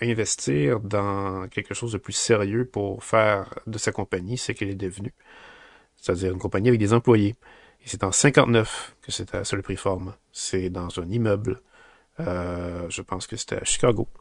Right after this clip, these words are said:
Et c'est... Euh, et c'était vraiment, euh, le début d'une aventure quand même, euh,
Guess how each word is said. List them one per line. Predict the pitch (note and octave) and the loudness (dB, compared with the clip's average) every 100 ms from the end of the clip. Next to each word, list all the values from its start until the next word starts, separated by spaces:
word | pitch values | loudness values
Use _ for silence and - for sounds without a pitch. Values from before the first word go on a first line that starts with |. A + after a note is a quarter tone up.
| - - - - - _ | -20 -20 -20 -20 -20 _
Et | - G2 F#2+ F#2+ F#2+ F#2+ - _ - | -4 0 2 2 0 -2 -6 _ -10
c'est... | - - G2 F#2+ F#2+ | -6 -2 0 0 0
Euh, | F#2+ F#2 F2+ F2+ F2+ F2 E2+ F2 G2 _ _ _ _ - - | -2 -4 -4 -6 -8 -10 -12 -12 -14 _ _ _ _ -14 -10
et | F2 | -8
c'était | - F#2+ - F#2 F2 | -8 -6 -6 -6 -6
vraiment, | - F#2 G2+ G#2 G2+ | -6 -4 -2 -2 -2
euh, | F2+ E2+ | -4 -4
le | F#2 | -6
début | F#2+ G#2+ G#2 A#2 D#3+ | -4 -2 0 2 2
d'une | C3 G2+ | 2 2
aventure | G2+ G2 F#2 - D#3+ E3+ | 2 0 0 0 0 2
quand | A2+ G2 | 2 2
même, | G#2 C3 B2+ G#2 | 2 2 2 0
euh, | F#2+ F#2+ F#2 F2+ F2 | 0 0 0 -2 -4